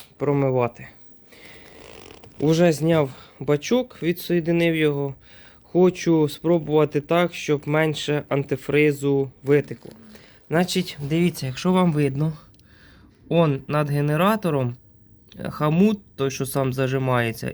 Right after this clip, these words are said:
і патрубочок. Оце один із тих патрубків, який йде на пічку. Я хочу зараз його зняти. Потім зробив отакого типу заглушку, бачите, свічкою, і закрить. Ну, там скільки місця багато,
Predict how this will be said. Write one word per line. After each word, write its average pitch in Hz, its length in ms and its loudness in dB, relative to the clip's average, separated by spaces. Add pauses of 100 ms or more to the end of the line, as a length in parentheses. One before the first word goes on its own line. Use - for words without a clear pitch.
і 190 100 2
патрубочок. 127 840 -6
Оце 208 300 0
один 156 360 0
із 135 100 -2
тих 131 180 -8
патрубків, 208 580 -2
який 180 360 2
йде 156 260 0
на 175 120 2
пічку. - 520 -8 (960)
Я 185 280 4
хочу 180 380 0
зараз 147 380 0
його 143 240 0
зняти. 131 640 0 (920)
Потім 180 360 2
зробив 165 420 2
отакого 156 540 0
типу 143 340 -4
заглушку, 143 760 -2
бачите, 165 360 -4
свічкою, 151 680 -6
і 233 220 0 (760)
закрить. 151 560 0
Ну, 190 280 4 (140)
там 202 240 2
скільки 214 460 -2
місця 311 500 0
багато, 175 560 -2